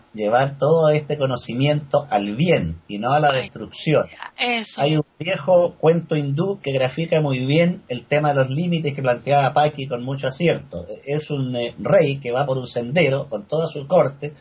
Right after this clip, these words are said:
Speaker 1: con camellos cargados de joyas y monedas de oro, y en el ce-, camino encuentra un pordiosero que está con una escudilla pidiendo limosna.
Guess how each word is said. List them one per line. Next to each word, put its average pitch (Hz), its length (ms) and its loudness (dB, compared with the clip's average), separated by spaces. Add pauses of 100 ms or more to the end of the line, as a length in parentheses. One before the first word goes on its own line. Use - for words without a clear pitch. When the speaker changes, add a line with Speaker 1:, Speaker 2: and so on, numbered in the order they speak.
(120)
Speaker 1:
con 101 160 -8
camellos 127 500 0
cargados 123 420 2
de 117 120 -4
joyas 143 420 2
y - 20 -8
monedas 123 360 0
de 135 120 6
oro, 135 300 4 (380)
y - 80 -4
en 127 80 2
el 117 60 -2
ce-, - 200 -6
camino 170 420 2
encuentra 165 380 0
un 160 80 -4
pordiosero 147 640 0 (180)
que - 100 -6
está - 180 0
con 156 100 2
una 151 140 2
escudilla 139 560 -4
pidiendo 139 360 0
limosna. 139 540 0